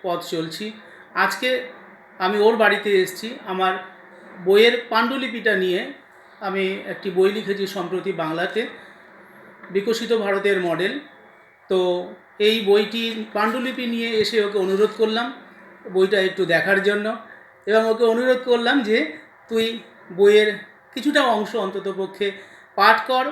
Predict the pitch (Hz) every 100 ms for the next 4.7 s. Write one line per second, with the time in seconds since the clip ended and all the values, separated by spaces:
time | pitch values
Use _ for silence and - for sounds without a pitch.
0 | - 202 208 - 240 269 277 - - -
1 | - _ 190 190 196 190 170 190 185 175
2 | 180 - - 196 214 226 226 220 208 185
3 | 185 233 226 190 190 190 202 - _ 196
4 | 180 175 160 175 170 165